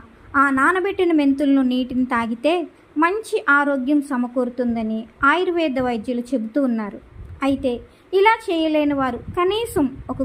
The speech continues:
గుప్పెడు మెంతి మొల-, మొలకలను తినాలని సూచిస్తున్నారు. ఇవి రుచిగా ఉండడమే కాక ఆరోగ్యాన్ని కూడా అందిస్తాయి. ఈ మొలకలలోని ఫైబర్, ఇతర సమ్మేళనాలు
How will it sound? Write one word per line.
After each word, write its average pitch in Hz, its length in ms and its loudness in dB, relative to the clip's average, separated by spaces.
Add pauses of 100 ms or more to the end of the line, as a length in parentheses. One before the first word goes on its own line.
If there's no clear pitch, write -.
గుప్పెడు 294 420 2
మెంతి 277 300 2
మొల-, 285 180 2 (120)
మొలకలను 262 540 0
తినాలని 254 520 0
సూచిస్తున్నారు. 226 760 -4 (640)
ఇవి 359 180 6
రుచిగా 370 340 2 (100)
ఉండడమే 311 400 0 (100)
కాక 269 240 -2 (340)
ఆరోగ్యాన్ని 285 600 2
కూడా 277 160 2 (100)
అందిస్తాయి. 233 560 -4 (580)
ఈ 427 40 6 (100)
మొలకలలోని 392 680 2 (100)
ఫైబర్, 311 420 2 (120)
ఇతర 302 160 0 (120)
సమ్మేళనాలు 277 680 2